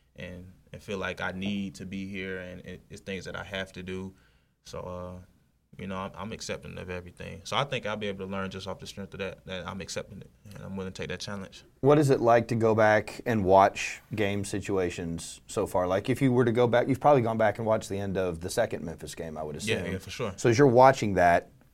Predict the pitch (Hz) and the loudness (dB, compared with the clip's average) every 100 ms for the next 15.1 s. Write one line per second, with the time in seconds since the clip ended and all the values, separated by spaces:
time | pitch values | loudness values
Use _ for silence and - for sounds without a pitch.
0 | _ - 127 135 113 107 123 135 120 123 | _ 0 2 2 0 0 2 4 4 2
1 | 120 123 120 113 113 113 123 135 139 160 | 0 -2 2 4 4 4 2 4 4 2
2 | - 127 147 120 101 101 131 110 82 76 | 0 0 0 0 -4 -4 -4 -6 -8 -8
3 | 82 73 73 71 73 67 67 58 - - | -4 -4 -4 -8 -10 -10 -10 -12 -14 -18
4 | 50 - - - - 104 101 98 92 95 | -16 -14 -10 -10 -8 -6 -6 -6 -10 -12
5 | - 107 123 120 104 101 104 98 - - | -10 -6 -4 -4 -6 -4 -4 -6 -10 -14
6 | - 110 95 - _ _ _ - 92 98 | -10 -8 -8 -12 _ _ _ -12 -8 -4
7 | 101 95 95 82 87 104 90 90 90 90 | -4 -4 -6 -8 -10 -10 -10 -10 -10 -10
8 | - - - - 107 95 - _ 104 87 | -12 -16 -14 -6 -4 -4 -8 _ -12 -8
9 | 98 98 101 101 - 98 82 104 104 120 | -8 -6 -4 -4 -6 -6 -4 -2 0 0
10 | - 104 98 92 92 101 90 90 92 90 | 0 -4 -2 -4 -6 -6 -8 -8 -10 -10
11 | 90 87 95 107 104 - - _ 92 90 | -10 -8 -6 -6 -8 -16 -20 _ -16 -12
12 | 90 90 92 - 90 92 90 92 90 87 | -10 -10 -10 -10 -8 -8 -8 -6 -6 -6
13 | 87 - 92 90 87 _ _ _ _ - | -12 -10 -8 -8 -12 _ _ _ _ -8
14 | 95 90 87 90 90 90 - - - 107 | -6 -6 -10 -10 -12 -12 -14 -14 -10 -8
15 | 98 | -8